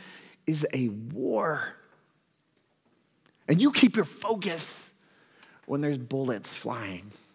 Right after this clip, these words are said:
Listen, I know that there are beautiful lights on our houses and amazing decorations inside our homes. And you can tell the season is upon us,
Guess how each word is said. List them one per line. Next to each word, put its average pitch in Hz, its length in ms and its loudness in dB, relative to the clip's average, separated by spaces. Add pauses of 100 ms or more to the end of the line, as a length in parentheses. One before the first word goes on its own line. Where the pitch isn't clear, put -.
(2250)
Listen, 131 240 4
I 156 100 10
know 175 280 4
that 160 160 2
there 160 160 6
are 123 100 4
beautiful 139 680 2
lights 135 380 4
on 123 80 0
our 107 100 2
houses 139 920 -2 (360)
and 104 120 -12
amazing 127 600 2
decorations 120 840 2
inside 104 340 0
our 95 140 0 (200)
homes. 147 500 -4
And - 240 -18 (720)
you 127 120 -2
can 127 140 0
tell 147 320 2
the 127 120 4
season 147 880 0 (100)
is 113 380 2
upon 139 600 -4
us, - 460 -4